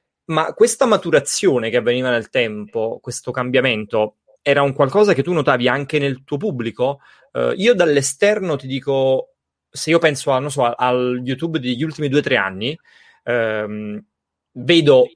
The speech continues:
un, un pub-, un posto dove c'è tantissimo materiale, tantissimi contenuti per un pubblico molto più adulto. Penso banalmente all'esplosione dei divulgatori, ne ho ospitati due o tre su questo canale, roba che non c'era magari cinque anni fa, non parlo del duemilaundici, ma anche cinque anni fa non c'era.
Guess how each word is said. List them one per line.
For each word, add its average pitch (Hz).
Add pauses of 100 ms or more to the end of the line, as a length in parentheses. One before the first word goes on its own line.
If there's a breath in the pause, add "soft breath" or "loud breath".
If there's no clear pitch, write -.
(100)
un, 135
un 180
pub-, 156
un 170
posto 147
dove 156
c'è 139
tantissimo 135
materiale, 127
tantissimi 127
contenuti 139
per 131
un 123
pubblico 147
molto 131
più 127
adulto. 131
Penso 120 (200 loud breath)
banalmente 139
all'esplosione 131
dei 135
divulgatori, 127 (240 soft breath)
ne 135
ho 123
ospitati 127
due 131
o 139
tre 139
su 123
questo -
canale, 117 (440 soft breath)
roba 156
che 135
non 117
c'era 135
magari 110
cinque 120
anni 120
fa, 117
non 143
parlo 151
del 139
duemilaundici, 123
ma 139
anche 135
cinque 135
anni 196
fa 123
non 117
c'era. 104